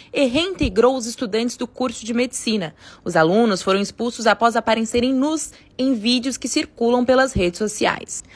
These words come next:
O ministro Luiz Roberto Barroso tomou posse nesta quinta-feira como novo presidente do S T F.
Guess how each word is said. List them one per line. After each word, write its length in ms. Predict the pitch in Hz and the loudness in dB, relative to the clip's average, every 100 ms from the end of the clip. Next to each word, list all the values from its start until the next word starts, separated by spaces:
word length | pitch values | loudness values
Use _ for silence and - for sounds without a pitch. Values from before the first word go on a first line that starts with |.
| - - - | -20 -14 -2
O 100 | 254 | 0
ministro 520 | 285 320 381 339 311 | 2 2 0 0 -2
Luiz 320 | 311 339 381 | 0 0 0
Roberto 500 | 311 294 233 277 - | -2 0 0 -2 -4
Barroso 500 | 247 220 202 262 262 | -2 0 0 0 -2
tomou 280 | 262 247 262 | -6 -4 -4
posse 500 | - 226 254 285 262 | -2 0 0 -2 -4
nesta 300 | 220 202 220 | -6 -6 -8
quinta-feira 760 | - 277 349 302 254 254 269 | -12 -12 -6 -4 -4 -4 -4
como 260 | 269 269 247 | -2 -2 -2
novo 380 | 233 277 320 294 | 0 0 0 -2
presidente 600 | 285 254 214 190 240 233 | -6 -6 -4 -4 -4 -4
do 100 | 247 | -4
S 240 | 240 - | -4 -6
T 80 | - | -4
F. 460 | 269 226 226 _ | 0 0 -2 _